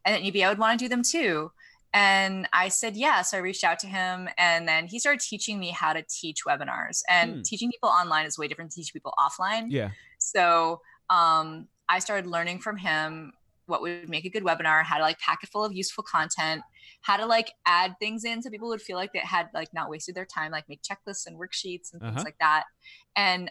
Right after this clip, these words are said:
Speaker 1: um, that, uh,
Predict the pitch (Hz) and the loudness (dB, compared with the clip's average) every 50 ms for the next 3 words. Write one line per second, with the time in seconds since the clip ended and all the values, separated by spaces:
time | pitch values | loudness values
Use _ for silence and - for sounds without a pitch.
0 | - 170 175 170 170 165 170 170 170 175 170 - _ _ _ _ _ _ _ _ | 0 2 4 4 4 4 2 0 -6 -12 -14 -16 _ _ _ _ _ _ _ _
1 | 190 185 190 180 180 190 208 - - - - _ - 175 175 175 170 165 170 165 | -2 2 6 6 8 8 6 6 2 0 -8 _ 2 4 6 6 6 6 4 2
2 | 160 165 160 | 0 0 -2